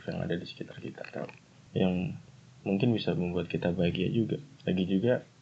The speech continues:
semua hal yang dipikirkan secara berlebihan tuh belum tentu terjadi juga. Karena namanya juga hidup, nggak ada yang tahu. Bisa terjadi atau bisa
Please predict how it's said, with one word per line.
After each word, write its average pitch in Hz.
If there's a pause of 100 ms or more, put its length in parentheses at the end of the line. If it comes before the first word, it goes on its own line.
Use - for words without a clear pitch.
(160)
semua 98
hal 90
yang 87
dipikirkan - (520)
secara 87
berlebihan 85
tuh 107
belum 95
tentu 90
terjadi 85
juga. 110 (720)
Karena 90 (440)
namanya 95
juga 90
hidup, 82
nggak 92
ada -
yang -
tahu. 50 (360)
Bisa 95
terjadi 78 (120)
atau 90
bisa 85